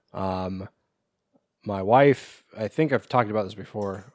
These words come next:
on the show, but my wife is, uh, incapacitated. She had a s-, had an ankle surgery, and she's not allowed to put any weight on it for, like, a month.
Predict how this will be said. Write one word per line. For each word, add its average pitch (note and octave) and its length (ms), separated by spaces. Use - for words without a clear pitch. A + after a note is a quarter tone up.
on G2 140
the G2 60
show, C3 380
but G#2+ 220
my G#2+ 120
wife A#2 320
is, G2+ 320
uh, G2 400
incapacitated. G#2+ 1040
She G2+ 220
had G2+ 160
a F#2+ 260
s-, - 200
had G#2+ 140
an G#2 80
ankle B2+ 240
surgery, G#2 600
and A2 100
she's G#2+ 120
not C3 120
allowed A#2+ 140
to G2 80
put A#2 160
any G2+ 180
weight A2 260
on G2 160
it F2+ 120
for, G2+ 140
like, F#2 140
a F#2+ 60
month. G2 420